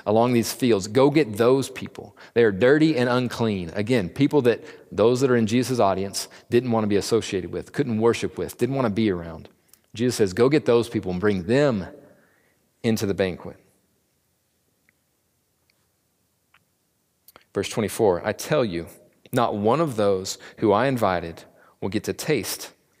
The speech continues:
of my banquet." You see what, you see what Jesus did, just did there? He was telling a story about this guy who threw a party.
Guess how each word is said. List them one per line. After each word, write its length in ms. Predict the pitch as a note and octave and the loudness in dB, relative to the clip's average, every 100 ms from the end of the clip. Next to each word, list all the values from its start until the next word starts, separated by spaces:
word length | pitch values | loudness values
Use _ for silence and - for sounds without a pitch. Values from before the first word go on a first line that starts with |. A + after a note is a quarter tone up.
| _ | _
of 140 | G2+ | -6
my 360 | F2+ G2 A#2 A2+ | -2 0 2 0
banquet." 640 | F#2+ G#2 G2+ - C#2+ - - _ _ _ _ _ _ _ _ _ _ _ _ _ _ _ _ _ _ _ _ _ _ - - _ _ | 0 -2 -4 -10 -14 -18 -20 _ _ _ _ _ _ _ _ _ _ _ _ _ _ _ _ _ _ _ _ _ _ -20 -20 _ _
You 60 | G2 | -8
see 140 | - | -4
what, 160 | G#2+ F#2 | -4 -4
you 80 | - | -8
see 100 | - | -6
what 80 | A2 | -2
Jesus 220 | G#2+ G#2+ | -2 -2
did, 240 | G#2+ G2+ - | -6 -6 -4
just 220 | G#2+ F#2 | -4 0
did 140 | A2 | 0
there? 120 | A2+ | 2
He 80 | G#2 | 0
was 100 | F#2+ | -4
telling 280 | - C#3 B2 | -2 0 0
a 40 | |
story 360 | G2 - D#3 A#2+ | -2 -2 2 2
about 260 | F#2 F#2+ F#2+ | 4 0 2
this 180 | G2+ | -2
guy 340 | - G#2+ A2+ G#2 | 0 0 2 0
who 120 | F#2+ | -4
threw 220 | F#2 A2 | -6 -4
a 40 | F#2 | -4
party. 440 | - A#2+ C2 - | -4 -6 -6 -12